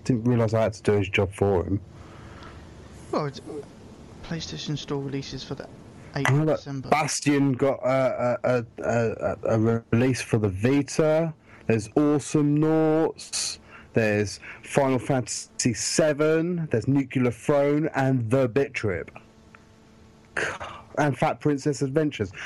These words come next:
Speaker 1: That's, like, one, two, three, four, five,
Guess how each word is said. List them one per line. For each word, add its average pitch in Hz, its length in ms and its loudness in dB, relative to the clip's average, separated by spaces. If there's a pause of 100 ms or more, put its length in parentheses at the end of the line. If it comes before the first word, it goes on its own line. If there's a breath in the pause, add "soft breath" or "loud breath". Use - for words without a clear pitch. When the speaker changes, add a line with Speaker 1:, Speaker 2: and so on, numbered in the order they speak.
(200 loud breath)
Speaker 1:
That's, - 320 2 (180)
like, 190 300 2
one, 170 420 0
two, 139 400 0 (580)
three, 151 260 2 (120)
four, 123 360 2 (100)
five, 139 240 2